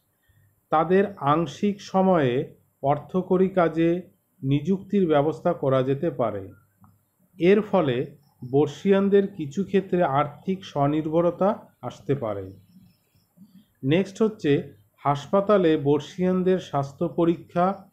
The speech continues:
ও পরিষেবার জন্য বিশেষজ্ঞ ডাক্তার সহ আলাদা ওয়ার্ড থাকা দরকার। নেক্সট, চিকিৎসাবিদ্যার পাঠ্যাংশে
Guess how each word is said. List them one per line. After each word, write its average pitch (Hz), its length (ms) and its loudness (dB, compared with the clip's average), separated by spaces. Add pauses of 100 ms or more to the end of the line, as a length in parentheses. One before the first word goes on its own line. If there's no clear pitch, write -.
(380)
ও 139 200 0
পরিষেবার 202 640 4
জন্য 156 600 0 (300)
বিশেষজ্ঞ 175 760 0
ডাক্তার 160 760 0 (160)
সহ 160 480 0
আলাদা 156 440 2
ওয়ার্ড 151 400 2
থাকা 135 280 -6
দরকার। 101 480 -8 (3000)
নেক্সট, 175 480 0 (680)
চিকিৎসাবিদ্যার 202 1160 0 (800)
পাঠ্যাংশে 160 1080 0